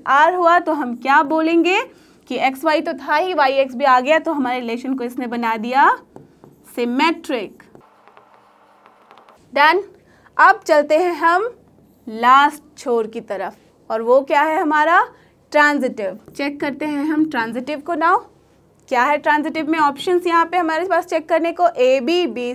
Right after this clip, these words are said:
C, तो A, C। चलो, तो यहाँ पे हमने एक्स वाई ले लिया। For X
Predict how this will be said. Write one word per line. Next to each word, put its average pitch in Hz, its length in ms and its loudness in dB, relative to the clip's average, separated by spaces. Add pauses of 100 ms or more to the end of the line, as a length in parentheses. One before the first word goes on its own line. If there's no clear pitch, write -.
C, 359 200 -2 (320)
तो 240 80 -6
A, 226 240 2 (100)
C। 311 140 -4 (300)
चलो, 277 180 -6
तो 277 120 -8
यहाँ 262 200 -4
पे 254 80 -10
हमने 254 300 -6
एक्स 240 180 -14
वाई 262 180 -4
ले 277 160 -4
लिया। 269 300 -4 (840)
For 339 460 4 (1120)
X 311 260 -2